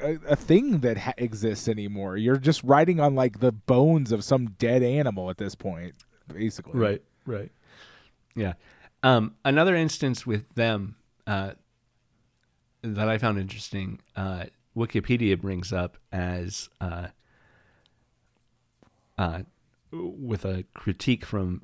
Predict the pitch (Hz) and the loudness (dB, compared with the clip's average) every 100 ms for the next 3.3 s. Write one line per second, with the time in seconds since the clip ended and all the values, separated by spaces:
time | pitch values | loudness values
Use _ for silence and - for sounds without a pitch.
0 | _ - 98 85 104 101 - 113 - - | _ -8 -4 -2 0 0 2 0 -2 -10
1 | - - _ - 90 82 - - 82 - | -10 -16 _ -8 -6 -6 -10 -8 -6 0
2 | 107 92 85 - _ - 90 85 80 87 | 0 0 -4 -12 _ -6 -4 -2 -4 -4
3 | 80 - - | -6 -10 -16